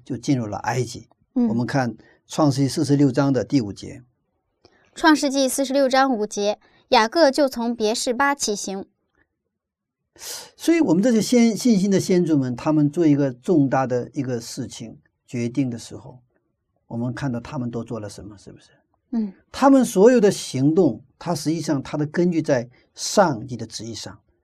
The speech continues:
Speaker 1: 并不是他们自行做出决定啊，啊。我们无论找工作还是找对象，还是说我们从事各种各样的这个服饰的时候，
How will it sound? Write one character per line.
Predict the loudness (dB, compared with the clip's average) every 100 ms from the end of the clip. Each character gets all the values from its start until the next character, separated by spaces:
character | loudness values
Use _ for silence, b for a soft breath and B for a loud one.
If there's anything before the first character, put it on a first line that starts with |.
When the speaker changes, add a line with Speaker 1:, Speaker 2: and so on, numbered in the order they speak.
| _ _
Speaker 1:
并 | 4 6
不 | 4
是 | 2
他 | -2 -2
们 | 0 -2
自 | 0 0
行 | 2 0
做 | -2
出 | -6 -10
决 | -8 -8 0
定 | 2 2 0
啊， | -12 -12 -14 _ _ _ _
啊。 | -16 -14 -12 -14 -20 _ _ _ _ _ _ _
我 | 4
们 | 6 4 0 -6
无 | -2 0
论 | 2
找 | 0
工 | 0 0
作 | 2 4 4
还 | 2 -2
是 |
找 | 0 0
对 | 0
象， | 0 0 -2
还 | -4 0
是 | 0
说 | 0 0
我 | 0
们 | -2 -4
从 | -6 -2
事 | -2 -2 -4
各 | -2 -2
种 | 0
各 | 0
样 | -2
的 | -2 -4 -8
这 | -10
个 | -12
服 | -12 -10 -8
饰 | -4 -4
的 | -4
时 | -8
候， | -12 -16